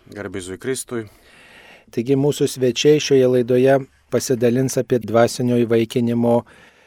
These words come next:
Speaker 2: praktiką, kuri yra ypatingai išplitus Lenkijoje, tačiau ir kitose šalyse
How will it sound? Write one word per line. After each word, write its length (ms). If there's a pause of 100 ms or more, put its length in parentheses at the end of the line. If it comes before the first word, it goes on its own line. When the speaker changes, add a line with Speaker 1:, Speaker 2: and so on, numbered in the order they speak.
(200)
Speaker 2:
praktiką, 600
kuri 340 (320)
yra 380 (100)
ypatingai 560
išplitus 540
Lenkijoje, 720
tačiau 400
ir 80
kitose 480
šalyse 640